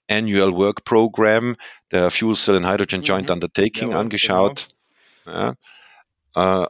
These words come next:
Speaker 1: und, äh, haben dann, äh, was rausgesucht, ja. Was dann noch dazugekommen ist, dass wir im, im zwanzig fünfzehner Jahr in Bozen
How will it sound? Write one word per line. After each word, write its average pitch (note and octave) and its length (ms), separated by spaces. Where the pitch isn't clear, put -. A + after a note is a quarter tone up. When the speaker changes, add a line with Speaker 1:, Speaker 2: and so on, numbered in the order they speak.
Speaker 1:
und, F#2 420
äh, E2+ 240
haben G2+ 280
dann, A#2+ 520
äh, A2 80
was G2+ 480
rausgesucht, E2+ 720
ja. F2 320
Was F2+ 320
dann F#2+ 180
noch G2 140
dazugekommen B2 680
ist, A2 180
dass - 180
wir G#2+ 120
im, G2+ 440
im F#2+ 280
zwanzig G#2 260
fünfzehner C3 360
Jahr G#2+ 180
in G2+ 120
Bozen B2+ 520